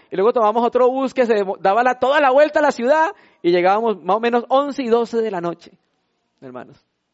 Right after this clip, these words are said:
Esas son las armas que utilizaba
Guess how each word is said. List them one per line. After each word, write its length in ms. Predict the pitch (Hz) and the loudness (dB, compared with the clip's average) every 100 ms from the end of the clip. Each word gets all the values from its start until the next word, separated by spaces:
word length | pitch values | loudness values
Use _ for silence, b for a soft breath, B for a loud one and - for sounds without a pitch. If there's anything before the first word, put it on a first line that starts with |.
| _ _ _ _ _ _ _ _ _ _ _ _ _ | _ _ _ _ _ _ _ _ _ _ _ _ _
Esas 240 | 175 208 | -2 0
son 120 | 285 311 | 0 0
las 180 | 311 | 2
armas 300 | 294 262 262 | 0 0 -2
que 60 | 262 | -4
utilizaba 580 | 214 175 180 175 185 | -4 -4 0 0 -2